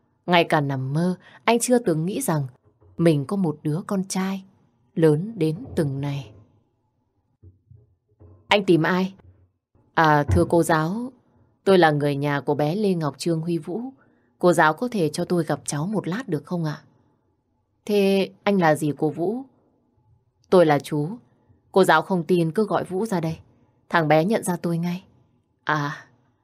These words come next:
anh đợi tôi một chút. Huy Vũ, con đến đây với cô nào. Dạ vâng ạ. Vừa chạy đến cửa lớp thì nhận ra Việt, cậu bé phấn khích reo lên.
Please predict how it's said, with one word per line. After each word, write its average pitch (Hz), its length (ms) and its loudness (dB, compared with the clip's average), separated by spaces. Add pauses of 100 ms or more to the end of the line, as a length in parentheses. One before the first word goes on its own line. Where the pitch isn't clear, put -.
(160)
anh 185 160 4
đợi 170 160 6
tôi 185 160 2
một 160 140 -2
chút. 190 260 -8 (1700)
Huy 220 180 2
Vũ, 233 360 4 (440)
con 196 160 4
đến 190 160 4
đây 220 140 6
với 220 200 4
cô 233 160 6
nào. 160 320 2 (720)
Dạ 160 180 4
vâng 190 200 2
ạ. 160 260 -2 (1400)
Vừa 156 160 6
chạy 143 220 2
đến 147 300 -2
cửa 156 140 -4
lớp 151 220 -4 (200)
thì 151 240 0
nhận 151 240 -2
ra 165 180 -2
Việt, 147 240 -4 (380)
cậu 156 140 4
bé 151 200 4
phấn 151 240 -4
khích 240 220 -10
reo 165 240 -6
lên. 160 240 -4